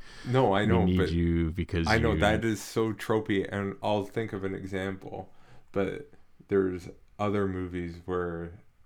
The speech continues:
Speaker 1: it's so much better and more believable that it's, "Oh, we need him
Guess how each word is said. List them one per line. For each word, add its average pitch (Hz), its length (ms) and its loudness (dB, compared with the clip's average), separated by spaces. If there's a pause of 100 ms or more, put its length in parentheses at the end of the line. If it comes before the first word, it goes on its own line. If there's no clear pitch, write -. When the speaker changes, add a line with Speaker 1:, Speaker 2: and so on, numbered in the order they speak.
Speaker 1:
it's - 380 -12 (440)
so - 240 -6
much 92 360 -4 (380)
better 95 340 0
and 90 240 -8
more 90 220 -4
believable 90 920 -8 (340)
that 90 220 -8 (260)
it's, - 380 -14 (400)
"Oh, 95 80 -2
we 90 220 -6
need 87 340 -6
him 87 460 -8